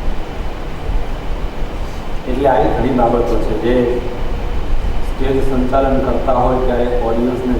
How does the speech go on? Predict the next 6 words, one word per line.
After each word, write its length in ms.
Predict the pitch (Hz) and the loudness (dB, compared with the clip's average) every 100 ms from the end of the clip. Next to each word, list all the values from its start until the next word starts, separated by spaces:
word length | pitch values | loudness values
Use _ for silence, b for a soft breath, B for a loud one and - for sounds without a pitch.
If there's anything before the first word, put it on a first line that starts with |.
| 110 | 0
ધ્યાનમાં 380 | 104 110 120 123 | 0 2 2 2
રાખીને, 400 | 123 123 127 120 - - - - - - - - - - - - - - | 0 0 0 2 0 2 2 2 2 -2 -4 -4 -2 0 0 0 0 2
કાર્યક્રમને 480 | - 120 123 123 123 | 2 2 2 2 2
ધ્યાનમાં 400 | 110 117 127 123 | 2 2 4 4
રાખીને, 440 | 120 120 123 - | 2 2 2 2
અને 340 | 117 123 - | 2 2 2